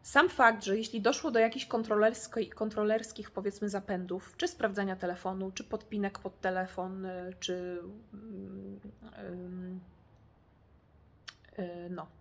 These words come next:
urządzenia w aucie, sam fakt, że to już się dzieje,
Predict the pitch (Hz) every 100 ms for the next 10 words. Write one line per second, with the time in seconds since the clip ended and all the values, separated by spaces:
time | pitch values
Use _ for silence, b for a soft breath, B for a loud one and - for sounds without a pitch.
0 | - - - - - - 190 208 202 196
1 | 185 185 185 208 247 - - b b b
2 | b b b b - - - _ - -
3 | 285 330 320 220 240 247 262 254 - 202
4 | 196 185 185 285